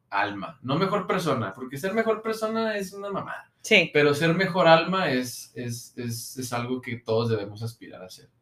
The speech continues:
Speaker 2: Exactamente. Se nos cortó, es que lo que pasa es que estamos grabando en la computadora porque ahora con la mudanza perdí la extensión de, para grabar con el iPad.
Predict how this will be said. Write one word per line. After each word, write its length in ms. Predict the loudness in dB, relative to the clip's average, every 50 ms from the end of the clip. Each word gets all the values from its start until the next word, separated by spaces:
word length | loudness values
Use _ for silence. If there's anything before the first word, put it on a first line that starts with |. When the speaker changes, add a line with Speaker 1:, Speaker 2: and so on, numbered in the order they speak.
| _ -14 -10
Speaker 2:
Exactamente. 680 | -8 -6 -4 -4 -6 -4 -4 -4 -4 -4 -4 -6 -10 -16 -20 _ _ _ _ _ _ _ _ _ _ _ _ _ -20 -16 -16 -16 -16 -16 _ _ _ -20 _ _ _ _ _ _ _ _ _ _
Se 140 | _ -6 -4
nos 200 | -4 -4 -6 -6
cortó, 680 | -8 -12 -12 -6 -6 -4 -2 -2 -2 -2 0 0 2
es 160 | 0 0 0
que 100 | 0 0
lo 120 | 0 0 0
que 100 | 0 0
pasa 200 | 2 0 0 0
es 40 |
que 60 | -6 -8
estamos 240 | -8 -6 -4 -4 -2
grabando 240 | -2 -2 -2 -2 -4
en 60 | -4
la 80 | -6 -6
computadora 500 | -6 -8 -6 -4 -2 -2 0 0 -2 -4
porque 300 | -8 -12 -10 -8 -4 -2
ahora 240 | -2 0 0 -2 -4
con 120 | -4 -8
la 80 | -6 -6
mudanza 500 | -6 -4 -4 -6 -6 -6 -6 -8 -8 _
perdí 380 | 0 0 0 0 -2 -6 -6 -4
la 100 | -6 -6
extensión 680 | -6 -8 -10 -8 -8 -8 -8 -6 -4 -4 -4 -4 -2 0
de, 400 | 2 2 4 4 2 0 0 0
para 140 | 0 2 2
grabar 260 | 2 2 0 -2 -2
con 140 | -2 -4 -2
el 120 | 0 -2
iPad. 260 | -2 -2 -2 -4 -6